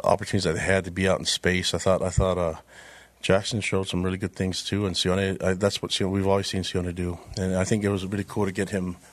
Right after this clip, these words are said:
more carries and more opportunities to make plays 'cause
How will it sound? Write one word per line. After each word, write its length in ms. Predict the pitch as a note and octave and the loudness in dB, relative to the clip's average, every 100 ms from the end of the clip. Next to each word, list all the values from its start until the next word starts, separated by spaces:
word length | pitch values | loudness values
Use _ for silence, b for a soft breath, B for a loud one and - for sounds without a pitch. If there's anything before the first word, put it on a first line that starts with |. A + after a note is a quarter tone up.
| - | -2
more 180 | G2 F#2 | -2 0
carries 400 | G2+ F#2+ F#2+ F2+ | 0 0 0 -2
and 80 | |
more 160 | F#2 F#2 | 2 2
opportunities 580 | F2 F#2 F#2+ F#2 F2+ - | 0 -2 -2 -2 -4 -4
to 120 | - | -2
make 180 | F2+ F2+ | -2 -2
plays 380 | - F#2 F#2 - | -2 0 0 -2
'cause 180 | E2+ | -6